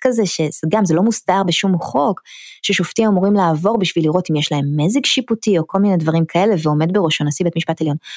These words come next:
כל הדברים האלו לא מוסדרים בשום מקום. מחר בבוקר הם יכולים ללכת.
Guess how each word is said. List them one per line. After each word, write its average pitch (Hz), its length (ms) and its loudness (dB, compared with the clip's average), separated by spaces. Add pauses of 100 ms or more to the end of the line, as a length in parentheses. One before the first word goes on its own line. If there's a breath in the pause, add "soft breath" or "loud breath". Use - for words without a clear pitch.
(160 loud breath)
כל 359 180 0
הדברים 320 240 2
האלו 285 120 4
לא 240 100 2
מוסדרים 185 420 0
בשום 180 240 0
מקום. 143 260 -4
מחר 294 240 0
בבוקר 277 300 0
הם 208 80 2
יכולים 175 340 0
ללכת. 147 340 0